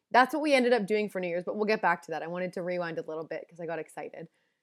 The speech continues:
Uh, back to Christmas. Christmas was awesome. It was obviously difficult, you know, for both of us, being away from our families. It's, it's a tough time to be away from your families, but, um,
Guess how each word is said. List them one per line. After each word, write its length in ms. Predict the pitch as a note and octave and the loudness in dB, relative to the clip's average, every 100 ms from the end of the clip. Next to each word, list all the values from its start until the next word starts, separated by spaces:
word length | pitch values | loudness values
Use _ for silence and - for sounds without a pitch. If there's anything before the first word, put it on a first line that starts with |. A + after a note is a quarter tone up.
| _ - | _ -4
Uh, 240 | F3+ F3 | -2 -2
back 280 | E3+ G#3+ A3+ | 0 0 2
to 80 | A3 | -2
Christmas. 580 | - F#3+ F#3 F3 - - | -4 -4 -6 -10 -16 -2
Christmas 480 | - C#4 E4 E4+ - | 2 4 2 -6 -4
was 200 | F4+ D4 - - | -4 -6 -10 -4
awesome. 560 | E3+ F3 - - D#3+ _ - | -4 -4 -12 -14 -18 _ 0
It 100 | B3+ | 2
was 200 | B3+ F#3+ - _ | 2 0 -8 _
obviously 680 | A3+ A#3 C4 D4+ D#4 D4+ - _ - - F3+ F#3+ | 4 4 4 0 0 -2 -2 _ -14 -10 -8 -4
difficult, 480 | F3 F3 E3+ D#3 - | -4 -4 -4 -4 -4
you 80 | |
know, 100 | E3 | -6
for 80 | D#3+ | -6
both 180 | E3 E3 | -4 -4
of 60 | D#3+ | -4
us, 120 | F3 | -4
being 160 | B3+ | 0
away 160 | C4 G3+ | 2 2
from 180 | G3+ F#3 | 0 -4
our 80 | F#3 | -4
families. 460 | D#3 D3+ D#3 E3 | -6 -8 -6 -6
It's, 180 | F3+ - - - - | -6 -8 -18 -12 -4
it's 120 | G#3 | -2
a 40 | |
tough 220 | A3+ A#3+ | 2 2
time 180 | A#3+ A3 | 2 -2
to 80 | A3 | -2
be 140 | F3+ G3 | -2 0
away 220 | F3 F3+ | 0 -2
from 200 | F3 E3+ | -4 -6
your 100 | F3+ | -4
families, 400 | F#3 F#3+ G3+ F3+ | -4 -4 -4 -4
but, 220 | F3+ E3+ - _ _ _ _ _ | -2 -2 -6 _ _ _ _ _
um, 500 | F#3 F3+ E3 D#3+ - | -8 -6 -8 -10 -14